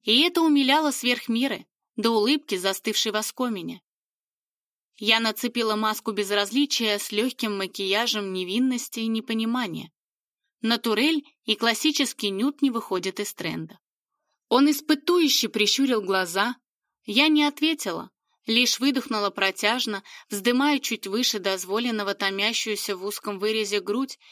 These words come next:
и побрела взглядом по ту сторону окна. Не дождавшись, он снова продолжил. Вызов сменялся высокомерным тоном, затем снова вызовом. Мысли бешено вращались в его голове.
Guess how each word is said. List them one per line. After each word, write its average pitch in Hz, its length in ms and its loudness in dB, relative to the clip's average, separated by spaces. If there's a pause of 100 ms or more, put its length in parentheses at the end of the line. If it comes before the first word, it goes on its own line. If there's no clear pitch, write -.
(140)
и 254 120 2
побрела 254 520 2
взглядом 202 540 0
по 175 140 -4
ту 180 160 -10
сторону 196 460 -4
окна. 202 460 -6 (680)
Не 240 160 2
дождавшись, 269 720 0
он 214 160 -4
снова 247 360 -2
продолжил. 247 680 -2 (720)
Вызов 214 400 0
сменялся 220 720 -2
высокомерным 208 880 -2
тоном, 220 480 -4 (240)
затем 247 400 2
снова 240 400 0
вызовом. 196 560 -4 (580)
Мысли 240 380 2
бешено 220 480 0
вращались 214 640 0
в - 40 -8
его 208 280 -4
голове. 220 520 -4